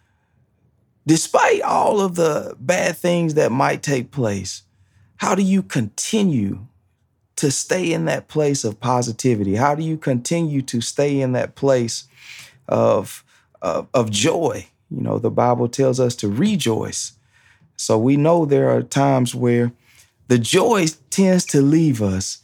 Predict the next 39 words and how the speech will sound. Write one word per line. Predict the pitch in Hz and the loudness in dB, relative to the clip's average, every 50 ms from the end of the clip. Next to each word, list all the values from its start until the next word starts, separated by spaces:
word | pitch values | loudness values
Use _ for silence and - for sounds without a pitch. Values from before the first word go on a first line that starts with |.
| _ _ _ _ _ _ _ | _ _ _ _ _ _ _
Uh, | - 104 104 95 95 95 101 104 | -8 -8 -6 -6 -6 -6 -6 -6
w-, | 98 110 107 101 - - 120 117 - | -4 -4 -4 -4 -6 -8 -6 -2 -2
we | 123 127 123 123 | -2 0 0 0
<laughs> | 131 | 0
understand | 139 135 131 127 120 - - - 139 143 135 127 120 110 110 104 | 0 2 0 0 -2 -4 -4 -2 0 2 2 2 2 2 2 0
that. | 101 98 95 - _ _ _ - - - - _ _ _ - | 0 0 -2 -4 _ _ _ -20 -20 -20 -20 _ _ _ -12
Uh, | 92 95 95 90 | -10 -8 -8 -6
we | 90 107 110 | -4 -4 -4
sing | 107 - 135 127 123 | -2 -2 0 2 2
a | 117 | 0
song | 110 - - 123 120 120 117 113 113 | 0 0 0 2 2 2 2 2 0
that | 113 110 | 0 -2
says, | - - 127 120 113 | 0 0 0 2 2
"I | 120 117 117 | 2 2 2
got | 127 123 120 117 110 | 4 2 2 2 0
J | 107 113 131 139 139 139 | 2 2 2 4 4 4
O | 135 135 135 | 4 4 2
Y, | 131 131 135 131 131 131 127 117 | 2 2 2 2 2 2 0 0
joy, | 110 110 131 143 135 113 104 98 92 95 - _ _ _ _ _ _ _ _ _ _ | 0 0 2 2 2 2 2 0 -2 -6 -10 _ _ _ _ _ _ _ _ _ _
joy | 110 104 110 127 139 143 143 139 135 | -8 0 2 2 4 4 4 2 2
in | 127 123 | 2 2
the | 120 117 | 0 0
Holy | 113 123 127 123 117 117 107 | 2 2 2 2 2 0 2
Ghost." | 110 117 113 104 95 92 95 - - _ _ _ _ _ _ _ _ _ - - | 2 2 2 2 0 -2 -6 -10 -12 _ _ _ _ _ _ _ _ _ -12 -8
Um, | 98 95 90 90 90 90 95 - - - - | -6 -6 -6 -6 -8 -8 -10 -10 -12 -14 -14
and | - - - - - - - 95 95 | -10 -8 -8 -6 -6 -4 -4 -4 -4
the | 95 | -4
song | - - 127 123 123 120 113 | -2 0 0 2 2 2 2
goes | 117 117 113 113 110 | 2 2 2 2 2
on | 117 117 117 117 117 | 2 2 2 2 0
to | 120 117 | 0 -2
say, | - - 123 117 113 | 0 2 2 2 2
"Don't | 110 110 120 135 139 135 | 2 2 2 2 2 4
let | 127 127 123 123 | 2 2 2 2
the | 117 110 | -2 0
devil | 104 123 135 135 127 117 117 | 2 4 4 4 4 4 0
steal | 107 - - - 139 135 135 131 127 | 0 -2 -4 0 2 4 4 4 4
your | 120 120 120 117 | 4 2 2 2
joy." | 113 107 107 - 127 131 123 110 101 95 95 | 0 -2 -2 0 2 2 4 2 2 0 -2